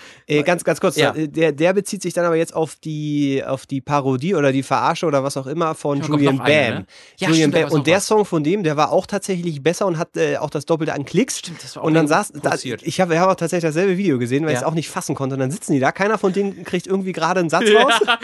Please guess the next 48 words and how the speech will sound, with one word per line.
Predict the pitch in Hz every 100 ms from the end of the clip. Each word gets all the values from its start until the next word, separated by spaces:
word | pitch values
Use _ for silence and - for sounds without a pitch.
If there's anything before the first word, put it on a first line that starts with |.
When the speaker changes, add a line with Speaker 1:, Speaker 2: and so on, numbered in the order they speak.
| 269 247
Speaker 2:
Ey, | 202
Digga, | 214 190 196 202
ich | 196
weiß | 240 254
ja | 269
nicht, | 247 214
Digga, | 190
das | 180 175
war | 226
ja, | 220 - -
das | 185
war | 226
ja | 220
keine | 220 208
Parodie, | 202 196 202
Digga, | 277 220 185
das | 170
war | 190
ja, | 190 - -
das | 170 170
war | 185
ja, | 190 185 -
das | 175 175
war | 190
ja | 185
einfach | 180 175 160
ein, | 170 160
Speaker 1:
Ein |
Fick, | - 311
Speaker 2:
ein |
Speaker 1:
Mann. | 269 220
Speaker 2:
Diss | 277
war | 285
das, | 254 139
Speaker 1:
Hat |
Speaker 2:
Digga. | - 302
Speaker 1:
ja | 247
gefickt, | 220 330 -
hat | 202
Speaker 2:
Digga, | 196
Speaker 1:
er | 160
uns. | 151
Speaker 2:
Digga, | 190 208
das | 190
war | 214
einfach | 214 208
ein | 208
Diss. | 247